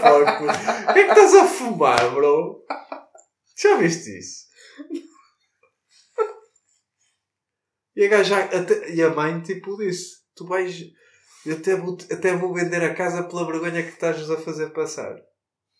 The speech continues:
Vê-te bem, mano. A gaja deve estar à procura de clout, mano.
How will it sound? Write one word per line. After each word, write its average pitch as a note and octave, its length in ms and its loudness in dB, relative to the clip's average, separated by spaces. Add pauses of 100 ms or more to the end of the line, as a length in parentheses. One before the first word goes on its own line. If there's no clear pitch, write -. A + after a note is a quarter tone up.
(500)
Vê-te D3+ 300 -8
bem, C3 260 -10
mano. - 200 -20 (580)
A D3 60 -6
gaja B2 280 -4
deve B2 120 -6
estar B2 200 -6
à A#2 80 -6
procura A#2+ 360 -6
de - 60 -14
clout, B2+ 420 -8
mano. G#2 140 -20